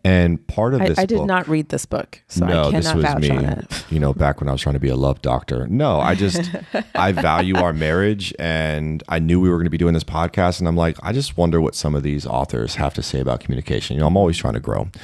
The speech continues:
Speaker 1: Uh, I found it fascinating that this author, uh, focused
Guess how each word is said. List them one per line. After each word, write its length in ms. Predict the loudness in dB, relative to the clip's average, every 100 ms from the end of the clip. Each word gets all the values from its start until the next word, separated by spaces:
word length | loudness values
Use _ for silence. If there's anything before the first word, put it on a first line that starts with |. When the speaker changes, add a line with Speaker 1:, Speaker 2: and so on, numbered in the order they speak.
| -20 -20 -20 -20 _ 0
Speaker 1:
Uh, 240 | 2 2 0
I 80 | -2
found 280 | 0 0 0
it 80 | -4
fascinating 840 | -4 2 4 2 2 4 4 4
that 240 | 2 -2 0
this 300 | 0 0 -4 -6
author, 680 | 2 2 2 0 0 -2 -6 -16 -20 _ _ _ _ _ -20 -14 -12 -4
uh, 360 | -2 0 -2
focused 640 | -6 -2 0 2 -2 -6